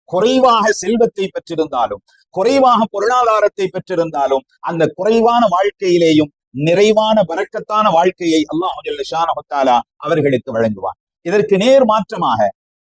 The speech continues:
அல்லாஹ் கொடுத்த அந்த வாழ்க்கை தரத்திலே, வாழ்வாதாரத்திலே தான் குறுகிய காலத்திலே முன்னேற்றம் அடைய வேண்டும் என்று பேராசை கொள்ளக்கூடிய ஒவ்வொருவருடைய வாழ்க்கையிலேயும்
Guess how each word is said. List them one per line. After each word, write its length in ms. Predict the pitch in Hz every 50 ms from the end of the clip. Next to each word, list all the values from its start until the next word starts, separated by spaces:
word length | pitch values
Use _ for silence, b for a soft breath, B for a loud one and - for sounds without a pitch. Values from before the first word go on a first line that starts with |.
| - 143
அல்லாஹ் 320 | 175 220 254 254 233 240 233
கொடுத்த 440 | - 240 233 220 214 220 - 208 202
அந்த 260 | 180 - 196 202 190
வாழ்க்கை 480 | 175 165 214 220 240 - - 233 214 196 -
தரத்திலே, 480 | 180 180 190 180 - 170 156 135 120 107 - _ - 131
வாழ்வாதாரத்திலே 1000 | 139 170 214 240 254 254 240 233 226 220 208 202 _ - 196 190 185 180 175 160 - _ _ _ _
தான் 300 | - 185 196 190 170 -
குறுகிய 420 | - 233 262 277 269 240 269 254
காலத்திலே 600 | 247 - 220 220 226 220 - - 214 208 208 208
முன்னேற்றம் 580 | 190 165 185 202 233 262 262 - _ - 240 220
அடைய 260 | 208 190 208 208 202
வேண்டும் 420 | 190 190 185 - - 185 185 180 185 _ _
என்று 600 | - 175 180 175 165 156 180 247 240 175 143 - _ _ _ _ _ _ _ -
பேராசை 560 | 180 196 233 247 254 269 262 - - 262 254 233
கொள்ளக்கூடிய 640 | 240 233 226 233 226 - _ - 214 214 208 208
ஒவ்வொருவருடைய 840 | 190 190 190 _ _ - 262 269 262 254 247 240 226 226 220 208 208
வாழ்க்கையிலேயும் 840 | 185 180 196 202 - - 202 185 180 175 170 170 160 160 160 156